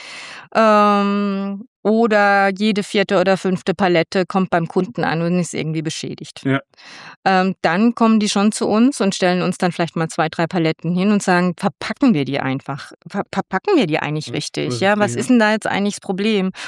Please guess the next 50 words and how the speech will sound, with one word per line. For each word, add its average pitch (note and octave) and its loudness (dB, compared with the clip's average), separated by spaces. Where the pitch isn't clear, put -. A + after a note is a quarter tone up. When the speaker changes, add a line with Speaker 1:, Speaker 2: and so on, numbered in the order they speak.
Speaker 1:
Und G3 -2
wir G#3+ 2
können's A3+ 2
halt G3 0
messen. D#3+ -2
Also F#3 0
dann F#3+ 2
müssen A#3 4
wir A3 4
halt G#3+ 0
schauen, G3 2
ist - -4
es G3 -8
umreift, E3+ -2
ist F#3 -6
es G3+ -6
foliert, F3 -2
ist F#3 -6
es G3+ -6
vielleicht G3 -2
zum G#3 0
Schluss G#3+ -2
eine G#3 2
Kombination, G3+ 0
die F#3+ -2
du F3+ 0
brauchst. E3+ 0
Ähm, G3 2
also G#3 0
das, A#3 -2
das A#3+ -2
machen A#3+ 4
wir A3 4
dann G#3 2
schon. F3+ 0
Das F3 -6
heißt, F#3+ -2
wir A3 2
entwickeln A#3+ 2
mit A#3 4
dem A#3+ 4
Kunden G#3+ 2
ein, F3+ 0
ein, E3+ 0
ein D#3+ -4
Verpackungsschema F#3+ -2
für G3 -2
seine E3+ -2
gängigsten D#3+ -4
Paletten. C#3 -8